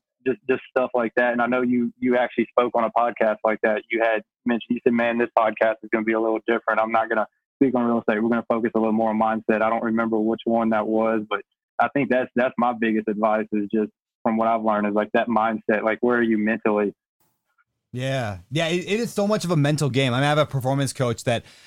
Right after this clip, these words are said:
Speaker 2: he tells me all the time, like, "You're gonna expand to the level at which your, like, mind can allow the expansion."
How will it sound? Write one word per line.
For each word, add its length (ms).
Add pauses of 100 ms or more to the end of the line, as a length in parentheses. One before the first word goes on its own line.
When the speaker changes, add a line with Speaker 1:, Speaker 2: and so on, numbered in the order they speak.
Speaker 2:
he 100
tells 200
me 80
all 180
the 60
time, 160
like, 160
"You're 100
gonna 160
expand 560
to 60
the 80
level 340
at 80
which 240
your, 80
like, 180
mind 460
can 100
allow 380
the 100
expansion." 640